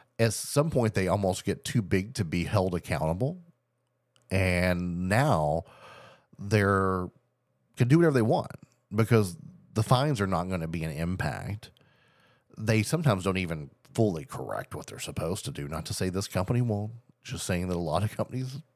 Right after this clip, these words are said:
don't. It happens. Because why do it? Why fix it? Why do it if all it's going to do is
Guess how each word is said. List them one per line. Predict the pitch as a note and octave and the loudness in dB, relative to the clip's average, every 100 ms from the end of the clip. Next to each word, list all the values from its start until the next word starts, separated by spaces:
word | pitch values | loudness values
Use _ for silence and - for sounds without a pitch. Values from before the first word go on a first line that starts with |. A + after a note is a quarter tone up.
| _ G#2+ G2+ | _ -10 -4
don't. | F2 D2+ E2+ D3 - _ _ - - | -4 -4 -8 -8 -12 _ _ -14 -4
It | F2+ | -4
happens. | - F#2+ G#2 G2 D#2+ B2+ - - - - - - | 0 0 0 -2 -6 -8 -10 -16 -20 -20 -8 -4
Because | G3 F4 G3 D3+ | 0 0 0 2
why | B2+ E3 | 2 2
do | G#2 C#2+ A1 | 0 -4 -4
it? | F2+ | 2
Why | A2 B2+ | 4 4
fix | - B2+ A#2 C3+ | 2 0 0 -4
it? | D3+ - - - - | -8 -12 -20 -14 -2
Why | F#3 - B2+ | 0 2 0
do | F2+ E2+ G2 B2+ G#2+ | -2 -4 4 6 4
it | C#2+ - _ _ _ _ _ _ _ _ _ _ - | 0 -8 _ _ _ _ _ _ _ _ _ _ 0
if | C#3+ C#3+ | 4 6
all | C3+ C#3 | 6 4
it's | B2 | 2
going | B2 A2+ F#2 | 2 2 0
to | |
do | E2+ G#2+ F#2+ D#2 A2 - F#2 | -2 0 0 -2 -6 -8 -6
is | F2+ F2+ G2 F#2+ - | -2 -2 -4 -8 -16